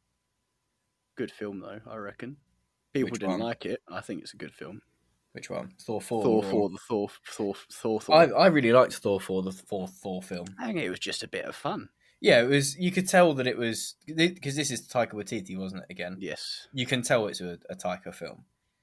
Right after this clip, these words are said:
Speaker 1: Yeah, yeah, of course. He, he's got a, a very. What the fuck is that?
Speaker 2: That was a strange noise. My
Speaker 1: I hope
Speaker 2: God.
Speaker 1: we're getting assaulted.
Speaker 2: Yeah, what is that?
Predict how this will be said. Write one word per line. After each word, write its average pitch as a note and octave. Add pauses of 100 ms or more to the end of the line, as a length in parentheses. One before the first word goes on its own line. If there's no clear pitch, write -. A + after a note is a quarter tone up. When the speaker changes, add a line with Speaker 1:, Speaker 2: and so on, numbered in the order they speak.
(240)
Speaker 1:
Yeah, A#3
yeah, C3
of -
course. A2+
He, G#2+
he's A2
got B2
a, G#2+ (100)
a G2+
very. G2 (1500)
What -
the -
fuck -
is C#3
that? E3 (280)
Speaker 2:
That A2+
was -
a -
strange -
noise. - (1000)
My -
Speaker 1:
I -
hope C#3
Speaker 2:
God. -
Speaker 1:
we're A#2
getting G2
assaulted. - (240)
Speaker 2:
Yeah, C#3
what A#3
is G3
that? -